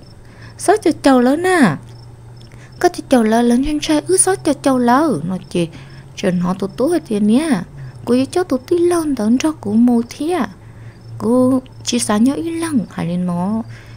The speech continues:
chỉ lăng gì bao rồi, chỉ lăng gì mua kia tụi cái đi xua, tụi tụi tụi to.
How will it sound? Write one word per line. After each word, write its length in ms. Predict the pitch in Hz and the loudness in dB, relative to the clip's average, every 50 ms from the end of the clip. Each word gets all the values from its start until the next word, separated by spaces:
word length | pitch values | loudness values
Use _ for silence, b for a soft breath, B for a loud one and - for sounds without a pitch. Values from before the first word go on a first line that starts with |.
| B - - | B -10 -4
chỉ 100 | - 208 | 0 2
lăng 200 | 226 285 302 285 - - - - - - - | 2 2 2 0 -4 -8 -16 -20 -20 -18 -2
gì 140 | - 190 196 196 - - - | 0 0 0 0 -4 -4 -2
bao 300 | 233 240 262 285 294 262 | 0 2 2 2 2 2
rồi, 120 | 185 170 - - | 0 0 -4 -4
chỉ 120 | - 190 196 | -4 -2 -2
lăng 220 | 208 240 277 294 - - | -2 -2 -4 -6 -8 -10
gì 380 | - - - 196 196 202 214 220 | -12 -8 -6 -4 -2 -2 0 2
mua 240 | 220 214 233 254 302 - - - | 2 2 2 0 -2 -6 -10 -14
kia 180 | - - 247 240 | -4 -2 -2 -2
tụi 200 | 240 214 196 196 - - - | -2 -4 -6 -6 -6 -6 -4
cái 140 | - 254 277 | -4 -4 -2
đi 220 | 311 277 190 160 | -2 -4 -4 -6
xua, 600 | - - - - - - 233 226 220 208 196 185 | -6 -6 -6 -6 -4 -2 -2 -2 -2 -2 -2 -2
tụi 160 | - - 190 190 | -4 -6 -10 -12
tụi 100 | - - - - | -12 -14 -6 -4
tụi 160 | 277 262 262 - | -4 -4 -4 -4
to. 240 | - 185 175 190 190 | -4 -4 -2 -2 -4